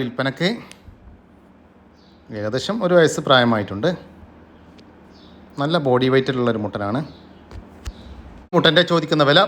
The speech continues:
പതിമൂവായിരം രൂപ. സ്ഥലം വരുന്നത് മഞ്ചേരി. വളർത്താൻ അനുയോജ്യമായ ഒരു ക്രോസ് ബീഡ് അമ്മയാടും അതിൻ്റെ ഒരു പെടക്കുട്ടിയും വിൽപ്പനക്ക്. കുട്ടിക്ക് കുടിക്കാനുള്ള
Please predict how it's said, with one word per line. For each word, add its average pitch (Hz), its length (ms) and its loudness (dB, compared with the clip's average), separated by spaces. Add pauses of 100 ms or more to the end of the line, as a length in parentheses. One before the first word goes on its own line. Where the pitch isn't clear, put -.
പതിമൂവായിരം 147 800 2
രൂപ. 113 160 -2 (1700)
സ്ഥലം 220 400 4
വരുന്നത് 165 360 4 (960)
മഞ്ചേരി. 131 500 -4 (2500)
വളർത്താൻ 165 380 4
അനുയോജ്യമായ 139 400 -2 (260)
ഒരു 156 180 -2
ക്രോസ് 147 320 0
ബീഡ് 156 200 2
അമ്മയാടും 131 480 -2 (1160)
അതിൻ്റെ 139 360 0
ഒരു 139 160 -2
പെടക്കുട്ടിയും 135 560 0
വിൽപ്പനക്ക്. 117 480 -4 (2500)
കുട്ടിക്ക് 185 320 2
കുടിക്കാനുള്ള 151 440 4